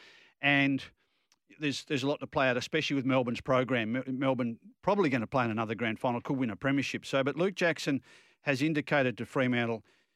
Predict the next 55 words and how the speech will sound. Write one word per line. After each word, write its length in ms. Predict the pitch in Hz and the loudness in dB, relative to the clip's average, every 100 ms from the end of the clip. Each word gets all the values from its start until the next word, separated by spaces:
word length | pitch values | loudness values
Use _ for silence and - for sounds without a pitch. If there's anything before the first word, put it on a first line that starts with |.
| _ | _
"If 120 | - | -4
I'm 80 | 135 | -4
coming 340 | - 196 190 139 | 0 0 0 0
back, 260 | 127 131 | 0 -2
it's 200 | 117 - | -8 -2
you. 220 | 139 180 | 2 2
I'm 80 | 156 | 2
not 140 | 143 147 | 2 2
interested 440 | 127 127 - 117 | 0 -4 -4 -4
in 140 | 110 | -4
West 220 | 107 101 - | -4 -6 -4
Coast." 440 | 117 113 110 - _ _ _ | -2 -2 -4 -14 _ _ _
He's 100 | 107 | -16
told 300 | - 151 135 | 0 0 0
Peter 200 | 139 117 | 0 -2
Bell 280 | 95 123 123 | 0 2 2
that. 200 | 110 110 - _ _ _ _ | 0 -2 -6 _ _ _ _
Now, 80 | 156 | 2
the 100 | 156 | 2
deal 280 | 131 202 302 | 2 0 2
that 160 | 202 - | -2 -2
Fremantle 420 | 165 208 156 120 | -2 0 0 0
have 80 | 117 | -2
offered, 360 | 107 113 95 _ _ _ _ | -2 -4 -8 _ _ _ _
the 60 | 123 | -4
latest 420 | 123 147 147 - | 2 2 0 -4
deal 320 | 113 104 107 - _ _ | -8 -8 -10 -16 _ _
to 220 | 139 117 | -6 -4
Luke 180 | 113 117 | -4 -6
Jackson, 480 | - 110 - 117 120 _ _ _ _ _ _ _ | -2 -4 -4 -10 -10 _ _ _ _ _ _ _
is 400 | 139 135 - - _ _ | -2 0 -4 -14 _ _
it's 180 | 139 - | -10 -6
a 20 | |
seven-year 640 | 139 - 196 180 156 139 127 | -6 0 0 2 2 2 2
deal 460 | 135 127 98 107 - - | 0 0 -2 -6 -14 -10
because 300 | 127 135 117 | -4 -2 0
Melbourne 420 | 131 180 214 180 | 2 4 4 4
are 80 | 151 | 4
only 140 | 139 | 2
prepared 320 | 107 - 147 | -2 -2 -2
to 80 | 123 | 0
go 140 | 127 | 0
to 80 | 117 | -2
four 200 | - 123 | -2 -4
or 60 | 110 | -2
five 340 | - 131 135 | 0 2 2
years. 240 | 120 104 - | 0 -6 -2
Melbourne 340 | 139 208 285 | 0 2 0
have 120 | 254 | 0
got 160 | 165 165 | 0 2
enough 260 | 202 151 - | 2 0 0
players, 320 | 139 120 104 | 2 2 0
Peter, 260 | - 127 117 | -2 -2 0
as 220 | 123 123 | 0 0
we, 260 | 143 127 | -2 -2